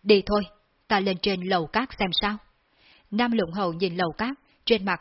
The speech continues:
hiện lên một tia nóng bỏng. Kết quả, đoàn người đi vòng qua bàn thờ, đi tới trước cánh cửa đang đóng chặt. Lúc này đây, Nam Lũng Hầu không thể chần chờ hơn, mà vươn tay đẩy cánh cửa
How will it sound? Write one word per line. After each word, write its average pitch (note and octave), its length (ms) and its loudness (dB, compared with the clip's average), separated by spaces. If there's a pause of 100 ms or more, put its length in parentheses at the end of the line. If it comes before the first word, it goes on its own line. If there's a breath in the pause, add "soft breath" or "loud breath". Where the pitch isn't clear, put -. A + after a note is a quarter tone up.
hiện E3+ 180 -4
lên G3 300 -2
một G3 260 0
tia G3+ 120 2
nóng F#3 240 -4
bỏng. D#3+ 200 -2 (680 soft breath)
Kết D4+ 180 0
quả, F#3 140 0 (380)
đoàn G3+ 200 0
người F#3 220 0
đi A#3 160 0
vòng F#3 260 -2
qua G#3+ 100 0
bàn F#3 220 -2
thờ, F3 260 -4 (320 soft breath)
đi G#3 140 4
tới G3 180 0
trước D4+ 240 0
cánh A3 160 -2
cửa E3+ 200 0
đang F3+ 260 -4
đóng F#3+ 180 -2
chặt. F#3+ 240 -2 (520 soft breath)
Lúc D#4+ 220 4
này F#3+ 180 0
đây, F#3+ 240 -2 (220)
Nam A#3 240 2
Lũng E3+ 160 0
Hầu F#3 220 0
không G#3+ 240 -4
thể F3 160 -2
chần F3 260 0
chờ F#3 200 -2
hơn, G#3 220 0 (380 soft breath)
mà G3 280 0
vươn F3 260 -2
tay F#3 280 -2 (100)
đẩy F#3+ 180 0
cánh G3+ 320 -2
cửa F3+ 160 0